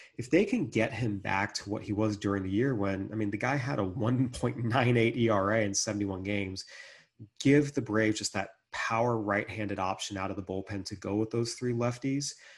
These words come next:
I think that will do wonders and really help increase their odds and their chances. And for the Astros, I'm looking at Jose Urquidy, who I think gets lost sometimes in the discussion, but he's the guy who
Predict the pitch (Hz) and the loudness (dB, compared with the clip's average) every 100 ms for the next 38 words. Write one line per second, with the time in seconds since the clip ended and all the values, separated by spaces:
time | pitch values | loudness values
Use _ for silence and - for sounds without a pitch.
0 | _ 127 127 127 120 110 104 101 104 95 | _ -4 -2 -2 0 0 0 0 0 0
1 | 98 98 95 98 98 98 95 - 101 95 | -2 -2 -4 -4 -4 -4 -4 -6 -6 -6
2 | - 98 - 101 - 104 101 _ 110 98 | -6 -8 -8 -10 -8 -10 -12 _ -4 -2
3 | 101 101 101 - - 107 101 110 107 98 | -2 -6 -8 -10 -4 -2 -2 -2 -2 -4
4 | - - - - 156 180 156 123 123 123 | -12 -20 -20 -10 -6 4 6 6 4 0
5 | 110 104 113 117 101 113 107 101 98 - | 0 0 -2 -6 -4 -2 0 0 -2 -2
6 | 110 104 101 - 101 98 101 104 110 131 | 0 2 0 -2 -2 -2 -4 -6 -4 -2
7 | 120 110 98 101 104 - 104 104 104 101 | -2 -4 -2 -2 0 -2 -4 -4 -4 -4
8 | 98 98 - 113 120 113 101 98 98 95 | -8 -6 -4 0 0 0 -2 -2 -4 -4
9 | - - - - 131 123 123 117 117 104 | -16 -20 -20 -8 -6 -4 2 4 4 2
10 | 110 | 0